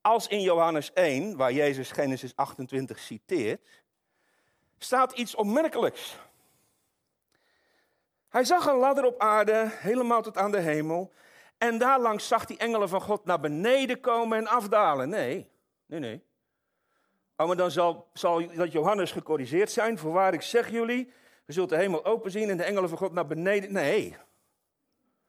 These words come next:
Nee, nee, nee. Ze stijgen eerst op, dat betekent dat ze er al waren. Het valt namelijk niet mee om omhoog te gaan als je niet eerst beneden was.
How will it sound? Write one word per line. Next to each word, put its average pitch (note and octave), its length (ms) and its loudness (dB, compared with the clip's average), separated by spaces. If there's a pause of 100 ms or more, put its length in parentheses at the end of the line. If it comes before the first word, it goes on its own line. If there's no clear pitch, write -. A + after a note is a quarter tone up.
(720)
Nee, G#3 200 0
nee, E3 120 2
nee. E3+ 460 0 (1700)
Ze F3+ 140 -4
stijgen G#3 400 2
eerst G#3+ 260 0
op, C4 200 2
dat G#3 120 -4
betekent G3 380 -4
dat F#3+ 100 -4
ze F#3 100 -16
er G3 100 -2
al G3+ 80 2
waren. F3+ 440 0 (2250)
Het - 80 -20
valt G3+ 220 0
namelijk F#3+ 360 -2
niet A3 180 -2
mee F#3 280 0
om G3 80 -2
omhoog G3+ 240 0
te E3+ 120 -6
gaan E3+ 220 -2
als F#3 100 -4
je F3+ 80 -8
niet G3 180 -6
eerst F#3 160 -2
beneden G3 320 -2
was. F#2 300 -12